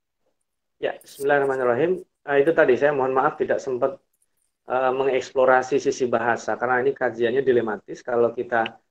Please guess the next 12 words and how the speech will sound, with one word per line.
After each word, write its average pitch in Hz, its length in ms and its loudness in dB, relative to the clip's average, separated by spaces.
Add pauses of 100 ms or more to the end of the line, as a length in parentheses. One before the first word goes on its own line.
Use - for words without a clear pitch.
(100)
masuk 123 420 2
ke 131 60 -4
sisi 131 260 -4
bahasa, 113 400 -2
kehilangan 110 720 -2
dimensi 107 480 -6
yang 101 240 -8 (160)
utama, 110 480 -4
yaitu 117 240 -6
dimensi 107 340 -10
gaib. - 320 -10 (540)
Betul, 131 400 2